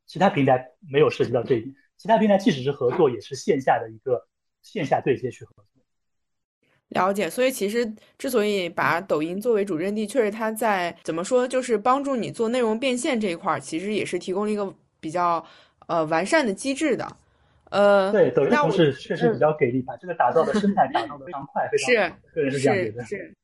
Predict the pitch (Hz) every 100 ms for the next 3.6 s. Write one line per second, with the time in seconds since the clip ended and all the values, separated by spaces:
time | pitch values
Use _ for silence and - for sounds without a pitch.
0 | - 349 311 302 302 240 220 208 208 -
1 | 196 190 175 175 294 269 214 220 233 -
2 | 175 165 170 185 214 214 156 196 226 294
3 | 254 165 180 180 311